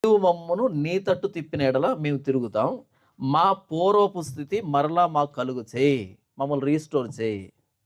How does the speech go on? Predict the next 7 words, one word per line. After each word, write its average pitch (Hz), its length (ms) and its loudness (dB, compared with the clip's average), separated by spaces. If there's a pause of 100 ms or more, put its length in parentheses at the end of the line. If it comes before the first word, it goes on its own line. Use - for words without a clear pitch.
(500)
మమ్మల్ని 147 260 4
మరలా 165 180 2
సమకూర్చు 151 1040 -2
అని 160 180 0
ప్రార్థనతో 139 840 0 (580)
ఎండ్ 147 260 2
అయిపోయింది 131 440 0